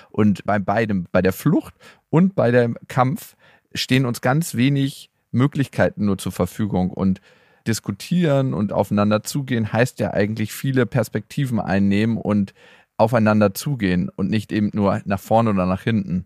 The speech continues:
Und ich glaube, wenn man sich das einmal bewusst macht und so ein bisschen die Dringlichkeit aus so einer Diskussion rausnimmt, wenn man sich mal wieder übers Müll rausbringen oder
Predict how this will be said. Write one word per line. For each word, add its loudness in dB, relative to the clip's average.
Und -6
ich -10
glaube, 4
wenn 4
man 2
sich -4
das 2
einmal 0
bewusst -4
macht -2
und -2
so -2
ein 0
bisschen 0
die -2
Dringlichkeit 0
aus -4
so -2
einer 2
Diskussion 0
rausnimmt, 2
wenn 4
man 2
sich -2
mal 0
wieder 2
übers 0
Müll 2
rausbringen 0
oder 2